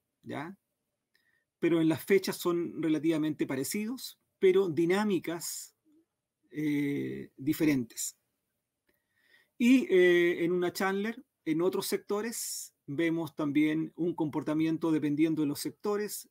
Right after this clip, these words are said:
eh, comportamientos distintos en cuanto a cantidad de capturas.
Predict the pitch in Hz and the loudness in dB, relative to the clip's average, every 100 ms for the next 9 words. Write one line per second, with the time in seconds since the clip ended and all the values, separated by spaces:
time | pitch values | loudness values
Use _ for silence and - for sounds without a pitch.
0 | - 151 147 135 143 127 135 139 147 139 | -6 -4 -2 -4 -8 -8 -6 -4 -4 -4
1 | 131 135 147 151 156 135 143 143 143 131 | -4 -2 0 0 -2 -4 -4 -4 -2 -4
2 | 139 135 127 143 156 160 139 - 117 95 | -2 -2 0 0 0 -2 -6 -8 -8 -8
3 | - - | -10 -18